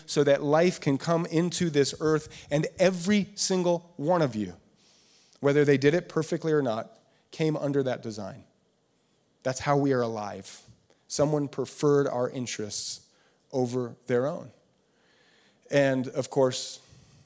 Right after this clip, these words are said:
being the time we wait for our Savior from heaven eagerly,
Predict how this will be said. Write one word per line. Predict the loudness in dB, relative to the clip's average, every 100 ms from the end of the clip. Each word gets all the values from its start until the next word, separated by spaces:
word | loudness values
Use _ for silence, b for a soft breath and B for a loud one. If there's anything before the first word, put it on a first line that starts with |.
| -10
being | -4 0 0
the | -2
time | -4 -4 -2 -2 -4
we | -6 -6
wait | -6 -6
for | -6 -8
our | -8
Savior | -6 -2 0 0 -4
from | -6 -6
heaven | -2 -2 -2 -2
eagerly, | 2 2 2 2 0 -2